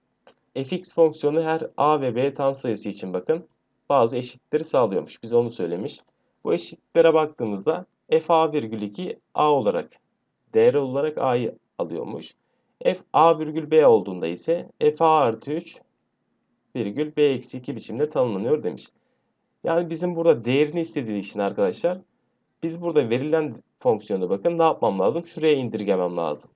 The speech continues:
Alttaki denklemi kullanarak. F on virgül yirmi. Mesela şu an a'ya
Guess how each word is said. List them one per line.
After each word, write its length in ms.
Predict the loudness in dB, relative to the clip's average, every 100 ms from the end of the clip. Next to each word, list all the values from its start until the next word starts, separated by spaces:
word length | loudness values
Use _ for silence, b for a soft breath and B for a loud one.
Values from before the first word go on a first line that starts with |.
| -4
Alttaki 440 | 0 0 -2 -6 -6
denklemi 340 | -4 -6 -4
kullanarak. 540 | -4 -4 -4 -8 -16 _ _ _ _ _
F 220 | 0 0 0 -20 _ _ _ _ _ _ -2
on 260 | 2 2
virgül 300 | 0 -4 -4
yirmi. 340 | -2 -4 -4 -10 _ _ _ _ -10
Mesela 300 | -4 6 6
şu 140 | 6 2
an 180 | 2 -4 _ _ _ _ _ _ 4
a'ya 500 | 6 6 4 2